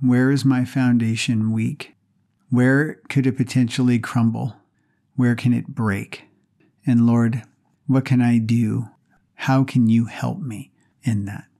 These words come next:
And what are you teaching me?" And that will be your devotion for the week. And I would encourage you, you read that passage, verses twenty-four through twenty-seven, over and over, and just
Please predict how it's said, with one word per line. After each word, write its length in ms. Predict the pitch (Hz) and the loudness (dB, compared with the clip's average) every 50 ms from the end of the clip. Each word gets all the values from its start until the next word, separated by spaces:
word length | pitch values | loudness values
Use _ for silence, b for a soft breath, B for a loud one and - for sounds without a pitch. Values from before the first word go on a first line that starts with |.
| _ - | _ -2
And 160 | 143 135 143 | 2 2 2
what 120 | 147 160 160 | 4 2 2
are 40 | 160 | 2
you 180 | 160 151 147 | 2 2 0
teaching 420 | 139 - 160 156 - - 135 117 98 | 0 0 -4 -4 -2 -4 -4 -4 -4
me?" 220 | 101 123 - _ _ _ _ _ _ _ _ _ _ _ _ _ _ _ - | -6 -12 -16 _ _ _ _ _ _ _ _ _ _ _ _ _ _ _ 0
And 80 | 131 | 2
that 140 | 135 135 123 | 2 2 2
will 120 | 139 131 123 | 2 2 2
be 120 | 127 127 | 4 4
your 160 | 127 123 123 | 4 4 2
devotion 580 | 113 117 117 113 117 120 123 - - 131 113 110 | 2 0 0 2 2 0 0 0 0 0 0 0
for 160 | - - 123 | 0 -2 -2
the 120 | 117 117 | 0 0
week. 420 | 120 139 147 139 135 - - - _ _ _ _ _ _ _ _ _ - | 0 0 0 0 -2 -6 -12 -20 _ _ _ _ _ _ _ _ _ 0
And 100 | 139 135 | 2 4
I 40 | 139 | 4
would 160 | 143 151 151 | 4 4 4
encourage 480 | 160 156 151 - 175 180 185 185 165 151 | 4 2 2 2 2 0 2 2 2 2
you, 100 | 127 120 | 2 2
you 380 | 120 120 120 - 127 135 135 135 | 4 2 2 0 0 0 0 2
read 300 | 131 139 139 156 160 160 | 2 4 2 2 2 0
that 180 | 165 151 - - | -4 -4 -2 -2
passage, 480 | 139 147 147 143 - - 127 117 113 | 0 0 0 -2 -2 -4 -4 -4 -2
verses 420 | 113 123 123 123 - - 127 117 - | -2 -2 -2 -2 0 0 -2 -2 0
twenty-four 540 | - 131 123 120 120 117 - - 127 120 | 0 2 2 4 2 2 0 -2 -2 -2
through 200 | 117 - 131 117 | 0 0 -2 -2
twenty-seven, 680 | 110 - - 127 123 117 - - 135 131 120 120 113 117 | -2 -2 0 0 0 0 0 -2 -2 0 2 2 2 2
over 260 | 120 120 120 120 127 | 2 2 2 2 2
and 140 | 123 120 127 | 4 4 4
over, 340 | 127 127 117 117 113 110 113 B B B B B - | 4 2 2 0 -2 -4 -4 B B B B B 0
and 120 | 156 147 | 0 2
just 340 | 139 170 - 135 - - | 2 2 0 0 -2 -8